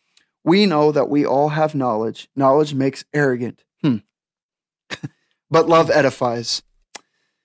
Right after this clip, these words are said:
Love edifies. If anyone supposes that he knows anything, he has not yet known as he ought to know. But if anyone loves God,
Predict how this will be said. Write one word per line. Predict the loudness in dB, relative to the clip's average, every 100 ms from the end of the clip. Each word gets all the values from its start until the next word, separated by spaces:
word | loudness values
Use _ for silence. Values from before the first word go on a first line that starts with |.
| _ _ _
Love | 0 2 2 0
edifies. | -2 -2 -4 -6 -6 -8 -14 _ _ _ -10
If | -4
anyone | 0 2 2 2
supposes | 0 0 2 2 2
that | 0 0
he | -2
knows | 0 0 2
anything, | 2 2 2 0 -2
he | 0 -2
has | 0 0
not | 2 0 0 -4
yet | -2 0 0 -6 -8
known | -6 -4 -8 -12 _ _
as | -6 -4
he | -4
ought | -4 -6 -8
to | -10
know. | -10 -12 _ _ _ _
But | -4
if | 0
anyone | 0 2
loves | 0 0 -2
God, | -2 0 -2